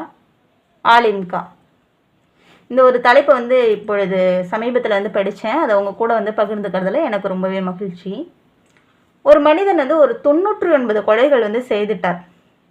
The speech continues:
தொண்ணூற்று ஒன்பது கொலைகள் செய்ததுக்கு அப்புறமேட்டுக்கு அவர் மனசுல வந்து ஒரு நெருடல். "நம்ம இத்தனை கொலைகள் செய்துட்டோமே, அல்லாஹ் வந்து நம்மளை வந்து மன்னிச்சிருவானா?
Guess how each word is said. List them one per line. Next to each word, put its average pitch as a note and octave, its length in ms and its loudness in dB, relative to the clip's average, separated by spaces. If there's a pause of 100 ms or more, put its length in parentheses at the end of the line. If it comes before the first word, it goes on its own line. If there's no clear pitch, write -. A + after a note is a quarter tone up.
(180)
தொண்ணூற்று F4 440 0
ஒன்பது A3+ 260 -2
கொலைகள் B3+ 440 2
செய்ததுக்கு A#3 420 -4
அப்புறமேட்டுக்கு G3+ 420 -4
அவர் B3 220 2
மனசுல B3+ 420 -2
வந்து A#3+ 140 -2
ஒரு A3 200 -2
நெருடல். G#3 420 -2 (1000)
"நம்ம D4 160 6
இத்தனை D#4 380 2
கொலைகள் C#4+ 420 4
செய்துட்டோமே, A#3+ 500 -2 (1000)
அல்லாஹ் D4 240 6
வந்து C4 140 0
நம்மளை A3+ 260 0
வந்து A3+ 180 -4
மன்னிச்சிருவானா? F#3+ 640 -4